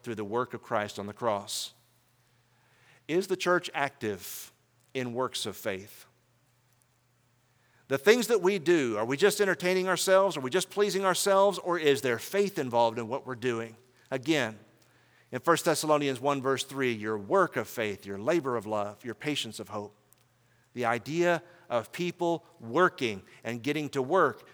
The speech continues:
because they believe so much in Jesus Christ. How's the church doing? What do you see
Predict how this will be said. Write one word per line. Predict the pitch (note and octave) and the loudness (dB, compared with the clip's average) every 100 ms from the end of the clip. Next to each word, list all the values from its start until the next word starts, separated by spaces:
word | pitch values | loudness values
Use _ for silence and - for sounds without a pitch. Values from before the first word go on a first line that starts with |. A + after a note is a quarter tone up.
| - | -10
because | B2 C3 A#2 | -6 -4 -2
they | B2 | -2
believe | C3 C#3 B2 A2 | -2 -2 -2 -2
so | C#3 | -4
much | B2+ A2+ - | -2 -2 -4
in | G#2 | -8
Jesus | G2 G2+ G2+ | -10 -10 -10
Christ. | - A2 G2 - - - - _ _ _ | -6 -4 -4 -6 -8 -10 -20 _ _ _
How's | D3 D#3 | -12 -10
the | D3+ | -10
church | E3+ D#3+ - | -8 -8 -6
doing? | E3 B2+ G#2 - _ _ _ _ _ _ _ _ - - | -6 -6 -10 -18 _ _ _ _ _ _ _ _ -18 -12
What | A#2+ | -8
do | |
you | C#3+ | -6
see | - C#3+ A#2 G2+ | -4 -4 -4 -6